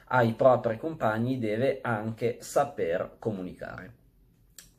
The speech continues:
Passando poi alla difesa, il primo giocatore che ho scelto di mettere è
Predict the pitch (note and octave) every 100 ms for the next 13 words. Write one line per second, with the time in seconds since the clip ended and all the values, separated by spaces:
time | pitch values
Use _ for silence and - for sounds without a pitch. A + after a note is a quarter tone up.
0 | - C#3 C3+ F3+ E3 D#3+ D#3 D#3 D3 C#3
1 | - C3 C#3 C#3 C3 C3 C#3 - F3+ G3+
2 | A#3 F#3 B2+ A#2+ C#3 C#3 C3 A#2 A#2+ A#2+
3 | C3+ C3 A#2+ A#2+ A2+ C3+ B2 A2 B2 C#3+
4 | C#3 A#2 - C3+ C3 A#2 - A#2+ -